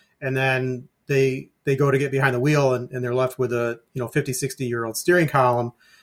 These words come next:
And so the, the switches wear out, the, the U joints wear out, um, just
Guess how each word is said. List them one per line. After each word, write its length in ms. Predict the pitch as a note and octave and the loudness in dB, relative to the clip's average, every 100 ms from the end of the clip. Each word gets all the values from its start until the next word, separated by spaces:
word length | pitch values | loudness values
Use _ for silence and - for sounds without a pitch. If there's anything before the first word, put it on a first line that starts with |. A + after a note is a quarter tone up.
| _ C#3 | _ -4
And 140 | B2+ | -2
so 520 | - C3+ B2 A#2+ A#2 _ _ _ | 4 6 6 4 0 _ _ _
the, 140 | B2+ | -2
the 160 | C#3+ C3 | 0 -2
switches 400 | - F3+ F3 D3 | 4 6 6 4
wear 220 | E3 D3+ | 6 8
out, 400 | C#3+ C#3+ C#3 C3+ C3 | 6 6 4 4 0
the, 340 | A#2+ A#2 A#2+ _ _ - | -2 -2 -6 _ _ -4
the 120 | B2+ | 2
U 180 | D3 D#3+ | 4 6
joints 340 | D#3 D3 - | 6 4 2
wear 260 | D3+ C#3 C3+ | 4 6 8
out, 460 | C3 C3 B2+ - - _ _ _ | 8 6 4 0 -12 _ _ _
um, 560 | B2+ A#2+ A#2 A#2 A2+ - _ _ _ _ _ | 2 4 2 -2 -8 -14 _ _ _ _ _
just 260 | D3 - | -2 -2